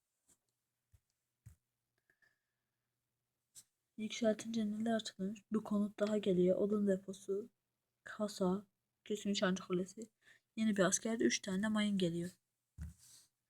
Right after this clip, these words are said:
Birazcık ganimet kasalım. Hmm. O direkt time katılabiliyoruz mu?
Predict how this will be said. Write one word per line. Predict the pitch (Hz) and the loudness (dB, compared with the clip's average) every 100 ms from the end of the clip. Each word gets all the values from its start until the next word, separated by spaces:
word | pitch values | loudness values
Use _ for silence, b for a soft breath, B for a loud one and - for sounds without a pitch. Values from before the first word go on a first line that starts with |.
| _ _ _ _ _ _ - - - _ _ _ _ _ _ _ - - - _ _ | _ _ _ _ _ _ -18 -18 -20 _ _ _ _ _ _ _ -20 -20 -20 _ _
Birazcık | 226 214 202 202 | 2 4 4 2
ganimet | 202 214 220 - | 2 2 -2 -6
kasalım. | 226 226 226 220 220 _ _ - - _ _ _ _ _ - _ _ _ _ _ - | -14 -8 -8 -8 -12 _ _ -12 -12 _ _ _ _ _ -20 _ _ _ _ _ -4
Hmm. | 185 185 180 180 180 175 190 _ _ _ _ _ - - B B _ | 0 2 2 0 -2 -6 -10 _ _ _ _ _ -20 -20 B B _
O | 208 214 | -4 0
direkt | 214 208 - | 2 0 -2
time | 202 202 | 0 0
katılabiliyoruz | 202 - 208 202 202 240 269 - | 0 2 4 4 4 6 6 4
mu? | 185 | -4